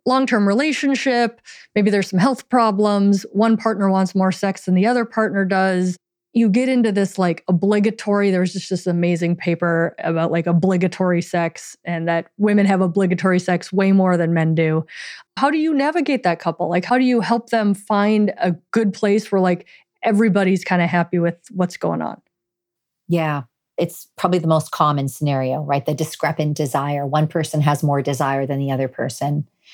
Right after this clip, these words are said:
Speaker 2: So first of all, you know, we move away from numbers. So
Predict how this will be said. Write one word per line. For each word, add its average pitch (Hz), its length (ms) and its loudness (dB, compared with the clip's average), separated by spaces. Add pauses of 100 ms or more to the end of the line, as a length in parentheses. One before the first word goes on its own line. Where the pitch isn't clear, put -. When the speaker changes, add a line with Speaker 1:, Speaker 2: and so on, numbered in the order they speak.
(240)
Speaker 2:
So 208 200 -4
first 254 260 -4
of 208 60 -2
all, 180 260 0
you 175 80 0
know, 160 100 0
we 160 140 0
move 170 320 0
away 156 500 0
from 139 680 -2 (360)
numbers. 143 720 0 (160)
So 151 640 -2